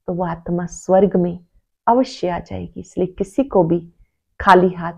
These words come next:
नहीं भेजना है। पुरुषार्थ में कभी पक्के, कभी कच्चे रहते हैं। आज कच्चे हैं, कल पक्के हो जाएंगे।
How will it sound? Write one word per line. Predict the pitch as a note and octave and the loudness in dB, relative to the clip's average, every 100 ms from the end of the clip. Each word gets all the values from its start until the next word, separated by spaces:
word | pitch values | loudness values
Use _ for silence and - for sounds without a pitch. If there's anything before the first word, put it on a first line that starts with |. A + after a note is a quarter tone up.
| _ | _
नहीं | F3 E3+ F#3+ F#3+ | -8 -8 -8 -10
भेजना | - F3 E3+ - F3 | -8 -12 -12 -16 -12
है। | F3 F3 F#3+ _ _ _ _ _ - | -12 -14 -20 _ _ _ _ _ -8
पुरुषार्थ | F3+ - F#3 F3 F3 - | -8 -2 0 0 -4 -10
में | F3+ | -6
कभी | - E3 | -2 0
पक्के, | E3+ F3+ F3+ - F3+ F#3 | 0 -4 -8 -8 -6 -6
कभी | F3+ F3 F3 | -2 -2 0
कच्चे | - G3+ - C#4 | -4 -6 0 4
रहते | A3 F3 E3+ E3+ | 4 2 -2 -4
हैं। | F3+ F3+ _ _ _ _ _ _ - | -4 -10 _ _ _ _ _ _ 6
आज | A3 B3 | 6 6
कच्चे | A3+ A#3 - A#3+ | 4 2 6 6
हैं, | A#3+ A#3 | 8 6
कल | A#3 G#3 | 6 6
पक्के | G3+ - - F#3+ | 6 -4 0 2
हो | F#3+ G3 | 4 2
जाएंगे। | G3 F3 F3 E3 E3+ E3+ | 2 -6 -4 -2 -4 -6